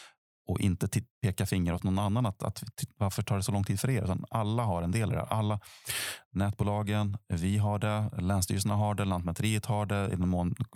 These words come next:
kommuner och, eh, försvarsmakt och andra är delaktiga i de här processerna. Alla kan, kan bidra till det här. Och jag tror på att, att göra de här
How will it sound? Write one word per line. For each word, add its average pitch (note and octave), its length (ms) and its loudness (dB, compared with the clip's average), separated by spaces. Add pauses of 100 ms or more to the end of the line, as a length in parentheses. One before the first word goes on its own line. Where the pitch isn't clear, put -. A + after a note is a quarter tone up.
(180)
kommuner G2 500 2
och, F2+ 400 0
eh, - 180 -2
försvarsmakt G2+ 540 0
och G2 60 2
andra F#2+ 200 0 (360)
är F#2+ 40 0
delaktiga F2+ 460 0
i F2+ 40 2
de F#2 100 2
här F#2 80 2
processerna. F#2+ 380 0 (160)
Alla G#2 260 0
kan, F#2+ 200 0
kan - 280 0
bidra F2+ 300 2
till - 160 -2
det F#2 60 -2
här. F2+ 200 -2 (800)
Och G2 60 0
jag G#2 140 0
tror F#2+ 180 0
på F2 140 0
att, - 240 -6
att G#2 140 -4
göra F#2 160 2
de F2+ 120 0
här E2 240 -2